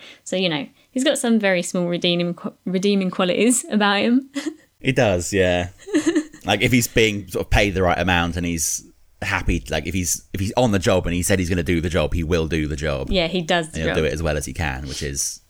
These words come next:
Speaker 2: more than a lot of people can say.
Speaker 1: So, um, we then come back to present time again, and Mal continues his journey with this machine part. A door opening, uh, leads to another near-present flashback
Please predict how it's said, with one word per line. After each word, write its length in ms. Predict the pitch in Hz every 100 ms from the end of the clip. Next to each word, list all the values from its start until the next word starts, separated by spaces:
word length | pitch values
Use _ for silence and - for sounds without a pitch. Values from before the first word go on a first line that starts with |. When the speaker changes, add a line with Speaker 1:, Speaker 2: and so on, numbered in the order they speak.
| _ - - - -
Speaker 2:
more 240 | 135 139
than 100 | 110
a 40 |
lot 120 | 107 104
of 100 | 92
people 280 | 104 87
can 260 | 87 85 85 -
say. 380 | - 82 71 - - _
Speaker 1:
So, 360 | - 233 214 208
um, 400 | - 208 202 208 -
we 100 | 214
then 180 | 226 247
come 160 | 254
back 240 | 214 185 -
to 240 | - 190
present 320 | 175 202 190 180
time 240 | 180 175
again, 400 | 175 170 185 196 -
and 400 | 175 170 165 170
Mal 220 | 190 185
continues 440 | 190 185 220 220
his 160 | 214 185
journey 320 | 180 175 170
with 180 | 165 160
this 160 | 165 156
machine 340 | - 190 175
part. 300 | 170 170 - - _ _ _
A 60 | 190
door 300 | 180 214 202
opening, 560 | 190 185 185 170 175 -
uh, 200 | 165 165
leads 280 | 165 160 160
to 100 | -
another 280 | 165 165 170
near-present 480 | 165 160 156 160 180
flashback 580 | 262 277 - 175 160 -